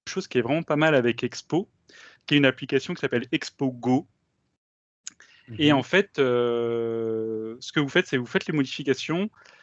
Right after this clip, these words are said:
Speaker 1: vous téléchargez, euh, l'application Expo Go, vous flashez le Q R code sur votre, sur votre, euh, dans votre console qui s'allume tout, toute seule,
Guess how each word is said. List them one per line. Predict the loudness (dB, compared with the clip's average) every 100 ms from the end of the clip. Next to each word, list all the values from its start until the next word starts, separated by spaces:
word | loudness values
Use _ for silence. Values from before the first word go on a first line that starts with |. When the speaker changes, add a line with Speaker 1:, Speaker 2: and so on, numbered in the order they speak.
| _ _
Speaker 1:
vous | -4
téléchargez, | 4 4 6 2 2 2 4
euh, | 2 2 0
l'application | -2 -4 -4 -4 -2 -6
Expo | -6 -10 -4
Go, | 0 0
vous | 0
flashez | -10 0 0 2 -2
le | -2
Q | -2 -4
R | 0
code | 2 2 0
sur | -8 -8
votre, | -6 -6 -6 -6 -6
sur | -12 -10
votre, | -10 -12 -16
euh, | -12 -10 -12 -12
dans | -4 -2
votre | -2
console | -4 -2 0 -2
qui | -6 -10
s'allume | -8 -6 -6 -8
tout, | -14 -18 -18
toute | 0
seule, | 0